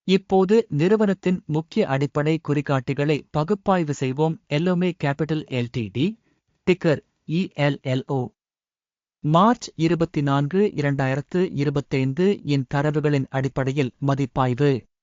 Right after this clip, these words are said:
வகைப்பாடு மூலம் குரோத் மார்க்கெட்ஸ்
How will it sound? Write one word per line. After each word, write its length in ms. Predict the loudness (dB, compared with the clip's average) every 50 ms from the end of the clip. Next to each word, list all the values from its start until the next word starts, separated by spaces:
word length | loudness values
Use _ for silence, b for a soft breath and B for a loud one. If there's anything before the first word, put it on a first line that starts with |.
| _ _ _ _ _ _ _ _ _ _ _ _ _ _ _ _ _ _ _ _ _ _
வகைப்பாடு 680 | -2 0 0 2 4 2 0 2 2 2 2 2 2 0 -2
மூலம் 300 | -2 -2 0 0 0 0 -2 -4 -4 -2
குரோத் 380 | 0 2 4 4 4 2 0 0 -2
மார்க்கெட்ஸ் 380 | -2 -2 -2 -6 -6 -6 -8